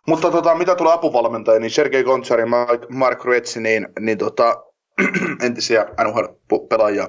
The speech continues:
pelaajia, jotka on valmennustiimissä mukana. Retsi on aloittanut valmennustehtävät Penguinsissa kaudesta kaksituhatta neljätoista alkaen, oli ensin kehi-, kehitysvalmentaja, sitten,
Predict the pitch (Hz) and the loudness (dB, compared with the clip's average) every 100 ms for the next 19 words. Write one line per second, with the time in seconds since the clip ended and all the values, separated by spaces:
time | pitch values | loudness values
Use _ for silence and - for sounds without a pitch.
0 | - - 110 104 101 107 - 98 104 104 | -8 -2 0 0 0 -4 -6 -2 -2 -2
1 | - 98 - 117 117 113 110 101 - - | -6 -4 -2 0 2 2 2 -2 -8 -20
2 | - 113 110 107 110 104 104 - 104 101 | -10 -2 -2 2 2 2 0 -2 0 0
3 | 98 95 104 - 98 - - - - - | -2 -4 -4 -2 -6 -8 -14 -12 -12 -4
4 | 123 113 110 110 - 113 107 104 113 - | -2 -2 -4 -4 0 0 0 -4 -6 -6
5 | - 110 107 98 - 104 98 - 95 95 | -8 -2 -2 -2 -2 -2 -2 -4 -4 0
6 | 101 95 117 - 98 - - 107 - 107 | 0 0 0 -2 -2 -2 -2 -2 -2 -2
7 | - 101 95 - - 113 | -2 -6 -6 -6 -4 -4